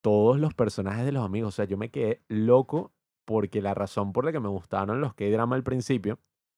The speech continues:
que eso es como lo que los des-, distingue de básicamente cualquier otra serie,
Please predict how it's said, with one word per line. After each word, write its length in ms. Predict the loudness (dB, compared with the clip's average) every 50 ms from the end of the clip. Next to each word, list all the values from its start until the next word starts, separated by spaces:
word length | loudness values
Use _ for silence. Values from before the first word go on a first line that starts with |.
| _ _ _ _ _ _
que 100 | -8 -6
eso 140 | -6 -6 -6
es 60 | -10 -8
como 560 | -6 -4 -2 0 0 0 0 -2 -4 -4 -6 -6
lo 180 | -4 -6 -4
que 100 | -4 -4
los 120 | -4 -4 -4
des-, 180 | -4 -6 -6 _ _ _ _
distingue 680 | -16 -8 -6 -6 -6 -6 -4 -6 -4 -4 -2 0 0 2
de 120 | 4 4
básicamente 600 | 4 2 0 -2 -4 -6 -4 -4 -4 -4 -4 -4 -2
cualquier 340 | 0 0 0 0 0 0 0
otra 180 | 0 0 0
serie, 360 | 2 2 2 2 2 0 -2